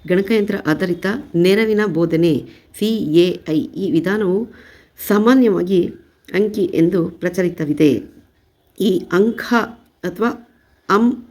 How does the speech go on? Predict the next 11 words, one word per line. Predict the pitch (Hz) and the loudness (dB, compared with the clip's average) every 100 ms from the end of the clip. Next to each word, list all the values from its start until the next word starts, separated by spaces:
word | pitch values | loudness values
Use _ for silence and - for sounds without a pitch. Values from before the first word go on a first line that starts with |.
| _ _ _ _ _ _ | _ _ _ _ _ _
ರ | 151 165 185 - - _ _ 185 | -2 0 0 -4 -16 _ _ -4
ನ | 175 | -2
ಬಳಕೆಯಿಂದ | 170 202 208 160 139 202 151 - - - _ _ - | 0 0 2 2 2 0 -4 -8 -20 -20 _ _ -4
ಸಾಂಪ್ರದಾಯಿಕ | 190 247 220 220 220 | 0 0 2 2 0
ಶಿಕ್ಷಣ | 208 - 196 | -6 -2 -2
ಕ್ರಮದಲ್ಲಿ | 185 165 160 170 170 | 0 0 0 0 0
ಶಿಕ್ಷಕನಿಗೆ | 170 - 196 175 156 | -2 -6 -2 0 0
ಕಂಪ್ಯೂಟರ್ | 165 170 185 190 156 - - _ | -2 -2 -2 -2 -2 -4 -16 _
ಸಹಾಯಕವಾಗಿ | 190 202 202 175 170 156 | -4 -2 -2 -2 0 0
ಕೆಲಸ | 160 156 170 | 0 -4 -2
ಮಾಡುತ್ತದೆ. | 156 147 143 139 131 | -2 -2 -2 0 0